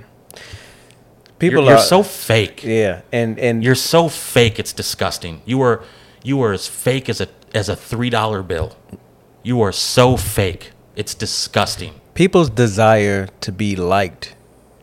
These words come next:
Speaker 2: is so strong that they'll, there's a, there's a term that goes, you'd rather, um, live in shit than see people,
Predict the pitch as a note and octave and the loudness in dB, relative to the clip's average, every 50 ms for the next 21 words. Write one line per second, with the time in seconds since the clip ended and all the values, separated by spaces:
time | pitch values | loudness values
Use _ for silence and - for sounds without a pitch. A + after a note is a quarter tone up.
0 | _ _ _ _ _ _ G#2+ G2 F#2+ - - - A#2+ A2+ A#2+ A#2 - - - A#2+ | _ _ _ _ _ _ -4 -4 -4 -6 -4 -2 0 0 0 -2 -4 -8 -6 -4
1 | A#2 A2 G#2 G2 F#2 F2+ F2 E2+ G#2 - _ _ - _ _ _ - - G2 F#2+ | -2 0 0 0 -2 -4 -6 -10 -14 -16 _ _ -20 _ _ _ -6 -4 -4 -4
2 | - G#2+ G#2 G#2 G2+ F#2+ F#2 F#2 F#2+ - - - - - - - - _ B2+ C3 | -2 -2 0 0 0 0 -2 -4 -8 -12 -20 -20 -20 -20 -20 -20 -8 _ -2 -2
3 | A2+ B2 A#2+ A2 G#2+ B2 A#2 G#2+ A2+ G2+ - - - C3 B2 A#2 A2 G#2 G2+ G2 | 0 -2 -4 -4 -4 -4 -4 -4 -6 -10 -10 -6 -4 -2 -2 -2 -2 -4 -6 -8
4 | F#2 - - _ - - - G#2+ G2+ G2 G2+ G#2+ G2 F#2+ F2+ F2+ F2+ F2 - - | -10 -14 -20 _ -20 -10 -8 -6 -6 -4 -2 -2 0 0 -2 -4 -6 -10 -12 -16
5 | - - _ _ - _ _ - G#2+ A2+ A#2 G#2+ G2+ A2+ A2 G#2+ G2 G#2 G2+ G2 | -20 -20 _ _ -20 _ _ -6 -4 -4 -4 -2 0 0 0 0 0 -2 -4 -4
6 | - G2 G2 F#2 E2+ D#2+ D#2 D#2 - - _ _ _ G#2 G#2+ - - - - G#2+ | -4 -4 -4 -4 -4 -6 -6 -10 -14 -20 _ _ _ -20 -20 -20 -16 -10 -2 0
7 | B2 B2+ A2+ A#2 G#2+ G2 - - - B2+ G#2 - - - - - F#2+ F#2+ - - | 2 2 2 0 -2 -2 -2 0 2 2 2 0 -4 -10 -8 -8 -6 -6 -6 -6
8 | A2 G#2 - - A#2+ A2 - G#2 G2 F#2 F#2+ F#2 | -8 -8 -6 -6 -8 -6 -6 -6 -6 -6 -6 -10